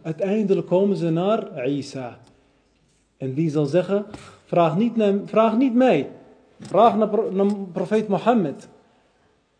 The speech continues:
Dus de shafa'a is duidelijk te zien dat die voor de profeet zal zijn. En andere bewijzen dat profeet Mohammed, sallallahu alayhi wa sallam,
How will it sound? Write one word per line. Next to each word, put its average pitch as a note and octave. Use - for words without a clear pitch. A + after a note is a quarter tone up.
Dus D#3+
de D#3
shafa'a G3+
is C3
duidelijk G3+
te F3
zien G3
dat E3+
die F3
voor F3
de D#3
profeet E3
zal D3
zijn. A#2+
En B3
andere B3
bewijzen G3+
dat F3
profeet F#3
Mohammed, A3
sallallahu D#3+
alayhi E3
wa D#3+
sallam, A#3+